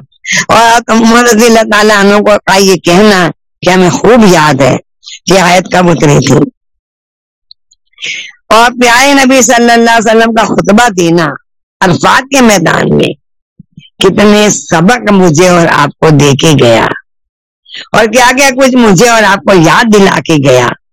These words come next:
ہم تو ایک دن پہلے مینا کے اندر ویٹنگ روم میں بیٹھے ہوئے تھے، اور ویٹنگ روم میں بیٹھ کے سوچ رہے تھے کہ ہمیں عرفہ کا دن کیسے گزارنا ہے۔ الحمدللہ، آج اللہ نے یہ موقع مجھے اور آپ کو دے دیا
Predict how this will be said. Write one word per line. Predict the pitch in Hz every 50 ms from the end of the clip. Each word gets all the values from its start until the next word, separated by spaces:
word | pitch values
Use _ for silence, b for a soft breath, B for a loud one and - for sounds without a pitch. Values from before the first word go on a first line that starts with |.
| _ _ _ _ _ _ _ -
ہم | 175 220 262 277 277
تو | - 320 302 302
ایک | 285 262 262 269 269
دن | 277 302 320 302 285 277
پہلے | 285 269 277 294 302 285
مینا | 269 269 269 277 311 320 330 294 294
کے | 294
اندر | 285 277 262 240 240 226 208 196 202
ویٹنگ | 226 220 269 269 262
روم | 269 302 349 370 349
میں | 330 285
بیٹھے | 254 240 220 190 208 196
ہوئے | 175 170 156
تھے، | 139 139 139 131 - - _ _ _ _ _ _ _ _ _ _ _ _ _ _ - _ _ _ b b b b _ - 220
اور | 240 226
ویٹنگ | 240 262 262 302 294 277 269
روم | 277 294 302
میں | 302 285
بیٹھ | 277 269 262 247 269
کے | 254 220
سوچ | 170 214 240 269 302 294 277
رہے | 277 262 254
تھے | 240 233 262 254 240
کہ |
ہمیں | 254 233 220 226 240 240 214
عرفہ | 196 180 - - 208 214
کا | 233 220 185 180
دن | 196 214 208
کیسے | - - 147 139 - - 214
گزارنا | 226 220 196 160 165 147 135 135 - - -
ہے۔ | - - - - _ _ _ _ B B B B B -
الحمدللہ، | 220 240 240 240 247 285 294 285 285 277 269 254 247 240 233
آج | 226 214 208 202 185
اللہ | 196 185 185 190 190
نے | 202 196
یہ | 190 185 185
موقع | 175 170 160 156 151 - - 226
مجھے | 226 202 190 175 143 185 196
اور | 185 180 170
آپ | 160 151 135 - _
کو | 170 165
دے | 151 151 151 151
دیا | 143 139 139 135 127 117